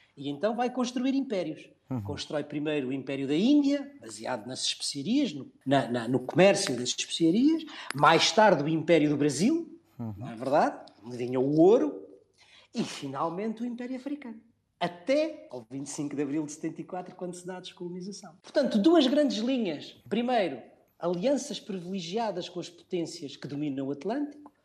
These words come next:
Speaker 1: Segunda linha, a construção dos vários, dos três impérios coloniais.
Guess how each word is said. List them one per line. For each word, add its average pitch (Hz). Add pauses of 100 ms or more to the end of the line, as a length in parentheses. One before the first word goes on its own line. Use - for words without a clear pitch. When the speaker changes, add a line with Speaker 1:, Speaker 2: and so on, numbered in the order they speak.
(140)
Speaker 1:
Segunda 254
linha, 302 (180)
a 185
construção 226 (140)
dos 170
vários, 185 (160)
dos 123
três -
impérios 160
coloniais. 175